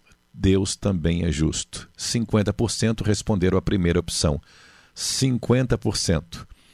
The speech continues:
A segunda opção, "Deus é amor e não faz acepção de pessoas." Quatro por cento.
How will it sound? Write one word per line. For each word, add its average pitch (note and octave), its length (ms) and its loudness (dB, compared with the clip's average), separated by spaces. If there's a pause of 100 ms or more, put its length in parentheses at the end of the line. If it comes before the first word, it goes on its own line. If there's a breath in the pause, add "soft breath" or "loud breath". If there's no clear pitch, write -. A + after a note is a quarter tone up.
(420 soft breath)
A G#2+ 120 0
segunda A#2+ 380 2
opção, B2+ 380 2
"Deus G#2+ 340 2
é A#2+ 60 4
amor A2 460 4
e A2 80 0
não G#2+ 360 2
faz G#2 520 0
acepção A2+ 680 -2
de F2+ 100 0
pessoas." F2 640 0 (140)
Quatro A#2 440 0
por G#2 220 -4
cento. - 540 -2